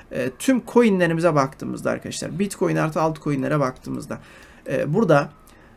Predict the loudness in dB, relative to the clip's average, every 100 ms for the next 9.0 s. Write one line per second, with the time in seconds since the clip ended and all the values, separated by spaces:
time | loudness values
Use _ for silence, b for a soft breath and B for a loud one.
0 | _ -2 2 4 4 4 2 -2 -2 0
1 | 2 2 0 -4 -2 0 2 2 0 0
2 | 0 0 0 0 -2 -2 -2 -2 -2 -4
3 | -4 -4 -2 -2 -2 -4 -4 -6 -10 -4
4 | -4 -4 -6 -6 -6 -4 -2 -2 -2 -4
5 | -4 -2 -4 -4 -4 -4 -6 -8 -6 -8
6 | -4 -2 2 2 4 0 0 -2 -4 -4
7 | -4 -4 -4 -4 -4 -4 -6 -4 -4 -4
8 | -4 -6 -4 -2 -2 -2 -4 -2 -2 -4